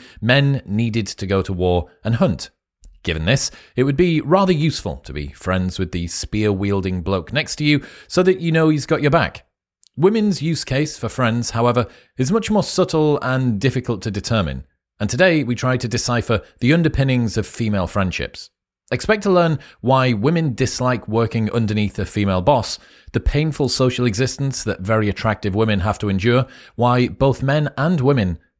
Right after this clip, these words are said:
bias seeing women as victims and men as perpetrators, why women develop opposite sex friendships, the most common ways women derogate their rivals,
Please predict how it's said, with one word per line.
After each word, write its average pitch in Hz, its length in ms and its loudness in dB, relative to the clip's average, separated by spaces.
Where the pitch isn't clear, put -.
bias 104 340 2
seeing 101 400 -2
women 107 280 2
as 87 140 0
victims 98 460 -2
and 92 140 -2
men 98 160 0
as 90 80 -2
perpetrators, 135 760 2
why 110 160 4
women 135 340 2
develop 117 460 2
opposite 117 400 -2
sex - 260 -6
friendships, - 600 0
the 110 100 -2
most 151 240 0
common 165 360 0
ways 117 340 0
women 95 300 0
derogate 98 480 0
their 95 100 -2
rivals, 113 540 0